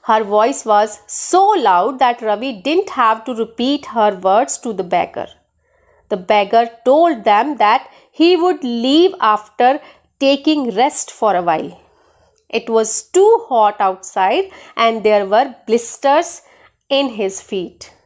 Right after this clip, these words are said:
The children were in pain seeing this and started making plans to give him chappals.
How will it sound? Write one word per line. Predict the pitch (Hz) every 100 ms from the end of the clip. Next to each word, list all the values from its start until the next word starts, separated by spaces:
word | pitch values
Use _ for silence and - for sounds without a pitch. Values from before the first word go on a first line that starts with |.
| _ -
The | 220
children | 220 - 233 226 233 226
were | 208 196
in | 214 214 -
pain | 220 226 240 277 - - -
seeing | - - 262 254 240 208
this | 170 156 - - - _
and | - 190 196
started | - - 202 226 - 339 262
making | 220 196 196 226 233 226
plans | 214 185 202 269 - - - _ -
to | 359 240 -
give | 233 247 226 220
him | 208 285 -
chappals. | - 196 - - - - - -